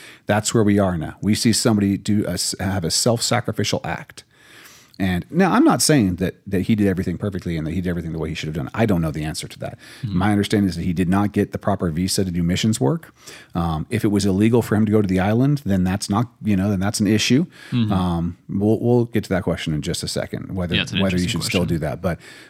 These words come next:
Speaker 1: but I'm not saying he did everything perfectly, but the fact is, is that it appears from his writings, Facebook posts, from his friends, from those who helped him train, that he had a, a mindset that was positive, a mindset that was,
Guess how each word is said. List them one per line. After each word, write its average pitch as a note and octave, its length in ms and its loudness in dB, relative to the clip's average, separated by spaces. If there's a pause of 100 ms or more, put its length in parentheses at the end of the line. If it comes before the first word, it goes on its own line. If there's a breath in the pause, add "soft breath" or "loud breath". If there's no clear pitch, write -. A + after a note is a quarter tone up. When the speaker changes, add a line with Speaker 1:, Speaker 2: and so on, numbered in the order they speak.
(100)
Speaker 1:
but G2+ 200 0
I'm C3 120 6
not E3+ 160 4
saying G3 240 6
he A2+ 60 6
did G2+ 80 4
everything F2 260 0
perfectly, F2 400 -2
but G2 240 -4
the G2 100 -4
fact B2+ 320 0
is, G2+ 140 2
is F2+ 100 -4
that F2+ 140 -2
it G2 100 0
appears C3+ 640 2 (180)
from G#2 180 0
his E2+ 100 2
writings, B2 640 4 (360 loud breath)
Facebook B2 360 2
posts, A2 320 2
from E2+ 100 -6
his D2 140 -2
friends, A#2 440 2
from G2+ 120 -4
those F#2+ 160 -2
who E2+ 60 -4
helped F#2 220 -4
him D2+ 100 -4
train, A#2+ 480 2 (360 loud breath)
that G2+ 140 0
he B2 180 4
had G2+ 460 2
a, E2+ 420 -2 (240)
a D#2+ 440 -6
mindset F#2+ 1080 -2 (600 soft breath)
that E2+ 140 -2
was D#2 180 -4
positive, E2 680 -2
a - 80 -10
mindset E2 640 -4
that D#2+ 180 -2
was, D2 480 -6